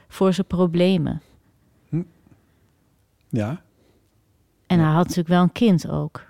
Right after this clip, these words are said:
Speaker 2: Ja.
Speaker 1: die toevallig vandaag getrouwd is, zag ik, eh, op nu punt N L.
Speaker 2: Ja? Oh.
Speaker 1: Ja.
Speaker 2: Oké.
Speaker 1: Eh, ja, dat is
Speaker 2: Met wie
Speaker 1: natuurlijk
Speaker 2: was hij ook alweer? Sorry.
Speaker 1: Courtney Love.
Speaker 2: Courtney Love, ja.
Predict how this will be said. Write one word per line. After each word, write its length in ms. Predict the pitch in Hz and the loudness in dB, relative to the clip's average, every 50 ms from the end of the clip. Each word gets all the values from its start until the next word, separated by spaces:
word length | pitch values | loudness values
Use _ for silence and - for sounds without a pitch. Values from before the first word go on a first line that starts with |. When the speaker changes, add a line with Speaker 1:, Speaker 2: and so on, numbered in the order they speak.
| - | -8
Speaker 2:
Ja. 200 | - 110 110 117 | -4 -4 -2 -2
Speaker 1:
die 120 | 139 185 175 | -2 -2 -4
toevallig 320 | - - 175 165 156 - | -4 -2 -4 -4 -4 -4
vandaag 300 | - 175 170 175 185 165 | -4 -2 0 0 -2 -2
getrouwd 380 | - - - 165 156 151 156 - | -4 -8 -8 -6 -4 -4 -4 -4
is, 260 | 208 208 - - - | -6 -8 -8 -10 -8
zag 200 | - 165 156 - | -8 -6 -6 -6
ik, 180 | 170 165 - | -8 -8 -8
eh, 160 | - 165 156 151 | -6 -6 -6 -6
op 120 | - - | -4 -4
nu 100 | 170 170 | -2 -2
punt 160 | 156 143 175 | 0 0 0
N 40 | 247 262 156 | 0 0 0
L. 40 | |
Speaker 2:
Ja? 220 | 156 170 202 240 - | -2 -2 -2 -2 0
Oh. 60 | 247 | 0
Speaker 1:
Ja. 200 | 220 196 175 151 - - - - - - - - - - 123 | 0 0 -2 -4 -6 -10 -20 -20 -20 -18 -18 -16 -10 -8 -8
Speaker 2:
Oké. 220 | 147 - 113 110 160 - _ _ - | -8 -6 -8 -10 -10 -14 _ _ -4
Speaker 1:
Eh, 420 | - 196 190 180 180 180 180 180 - - _ _ _ _ _ _ _ _ _ _ _ _ _ _ _ _ _ | 0 2 2 4 4 4 2 0 -2 -4 _ _ _ _ _ _ _ _ _ _ _ _ _ _ _ _ _
ja, 300 | - 220 202 156 156 156 - | -2 0 0 0 -2 -4 -8
dat 0 | |
is 80 | - 156 | -6 -4
Speaker 2:
Met 120 | 170 160 | -4 -4
wie 60 | - 156 | -2 -2
Speaker 1:
natuurlijk 280 | 131 120 135 151 139 | -2 0 0 0 0
Speaker 2:
was 140 | 156 156 - | -2 -2 -4
hij 120 | - 131 | -4 -4
ook 120 | 120 107 - | -4 -4 -4
alweer? 320 | 113 104 110 110 107 104 | -4 -4 -4 -4 -4 -4
Sorry. 240 | - - 208 196 196 | -4 -2 0 0 0
Speaker 1:
Courtney 280 | - 175 180 170 170 170 | 2 0 0 0 -2 -2
Love. 220 | 175 180 180 - | -4 -6 -6 -4
Speaker 2:
Courtney 260 | - 131 131 127 117 | -4 -4 -2 -2 -4
Love, 240 | 127 143 131 - 123 | -4 -6 -6 -4 -4
ja. 60 | - | -2